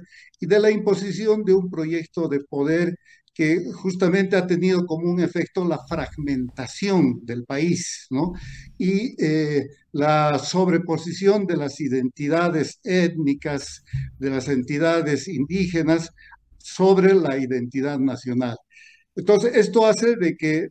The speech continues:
tengamos justamente una sociedad dividida, fragmentada, y, y donde, eh, ciertamente Santa Cruz, eh, se ha convertido en la vanguardia de resistencia democrática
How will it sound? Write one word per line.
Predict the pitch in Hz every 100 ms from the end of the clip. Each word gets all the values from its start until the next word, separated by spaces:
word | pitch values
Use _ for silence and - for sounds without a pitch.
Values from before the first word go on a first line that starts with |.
| _
tengamos | 165 151 175 185 175
justamente | - 175 175 160 165 160
una | 175 160
sociedad | 139 139 - 143 156 160 160 _ _ _ _
dividida, | 127 139 143 165 185 131 147 180 -
fragmentada, | 131 123 143 135 127 175 175 139 160 170 _ - _
y, | - 147 147 147 143 269
y |
donde, | 127 160 160 151 151 147 139 -
eh, | 220 143 139 135
ciertamente | 196 - 175 175 165 180 175 180
Santa | 180 147 127 147
Cruz, | - 180 185 185 - _ - - _
eh, | - 139 127
se | 180
ha | 170
convertido | 170 165 175 - 202 196 185 196 202 -
en | 147 139 139
la | 131
vanguardia | 135 131 139 180 190 180 180
de | 175
resistencia | 135 123 117 - - 156 151 151
democrática | 123 123 127 160 165 160 170 - 170